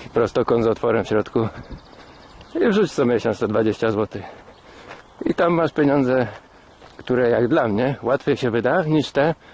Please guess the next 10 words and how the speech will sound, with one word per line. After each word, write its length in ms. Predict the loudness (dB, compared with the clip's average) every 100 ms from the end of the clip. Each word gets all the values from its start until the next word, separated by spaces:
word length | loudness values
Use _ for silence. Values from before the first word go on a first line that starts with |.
| -6
wyjęte 380 | 0 0 0 -2
z 40 |
portfela. 500 | -2 -6 -2 -4 -4 -12 -16 -16 -18 -20 -10 -4
Chociaż 280 | 0 0 0
to 80 |
jest 120 | 0 0
takie 300 | 0 -2 -4 -6 -8 -10 -20 -20 -20 -12 -2
głupiego 480 | 0 2 2 2 2
gadanie, 520 | 2 2 2 2 2
ale 240 | 2 0